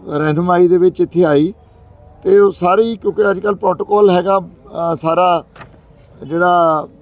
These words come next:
ਅ, ਵੀ, ਅ, ਆਪਣੇ ਸਾਰੀ ਵੀਡੀਓਗ੍ਰਾਫੀ ਵੀ ਹੁੰਦੀ ਹੈ, ਤਾਂ ਉੱਥੇ ਜਦੋਂ ਉਹ ਕਰ ਰਹੇ ਸੀਗੇ ਰਿਕਵਰੀ ਵਾਸਤੇ, ਉਹਨੇ ਜਿੱਥੇ ਦ-, ਅ, ਰੱਖਿਆ ਹੋਇਆ ਸੀ ਛੁਪਾ ਕੇ,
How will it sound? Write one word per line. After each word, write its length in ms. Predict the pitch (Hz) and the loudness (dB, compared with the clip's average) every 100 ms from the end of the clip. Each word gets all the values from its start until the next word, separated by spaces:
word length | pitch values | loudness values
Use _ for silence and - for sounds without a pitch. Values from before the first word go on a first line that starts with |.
| - | -20
ਅ, 40 | - 147 147 143 147 160 - - - | -14 -8 -6 -6 -8 -10 -16 -14 -4
ਵੀ, 180 | 160 - | -4 -2
ਅ, 40 | 156 151 | -2 -2
ਆਪਣੇ 500 | 147 - 160 156 151 143 - 147 | -2 -4 -6 -2 -2 -4 -6 -2
ਸਾਰੀ 240 | 160 185 | 2 2
ਵੀਡੀਓਗ੍ਰਾਫੀ 640 | 170 170 196 185 180 170 185 | 2 2 2 2 0 0 -2
ਵੀ 160 | 185 | -2
ਹੁੰਦੀ 260 | 165 165 190 | -2 0 0
ਹੈ, 40 | |
ਤਾਂ 120 | 208 | 2
ਉੱਥੇ 240 | 202 202 214 | 0 0 0
ਜਦੋਂ 220 | 196 208 | 2 2
ਉਹ 80 | 208 | 2
ਕਰ 220 | 202 170 | 0 -2
ਰਹੇ 180 | 190 214 | 2 0
ਸੀਗੇ 440 | 160 185 196 196 - _ _ - - - 151 | 0 2 4 4 0 _ _ -20 -20 -12 -8
ਰਿਕਵਰੀ 400 | 151 165 190 214 | -4 -2 0 0
ਵਾਸਤੇ, 420 | 196 175 160 190 | 0 0 0 -2
ਉਹਨੇ 220 | 196 196 180 - - | -2 -4 -8 -14 -20
ਜਿੱਥੇ 300 | - 160 180 | -8 -4 -2
ਦ-, 100 | 175 | -2
ਅ, 460 | 160 - 165 156 156 - - | -4 -8 -4 -2 -2 -8 -8
ਰੱਖਿਆ 320 | 147 135 185 | -6 -2 0
ਹੋਇਆ 120 | 196 190 | 2 0
ਸੀ 160 | 170 | -4
ਛੁਪਾ 360 | 156 151 160 151 | -10 -4 -4 -4
ਕੇ, 240 | 156 143 | -4 -6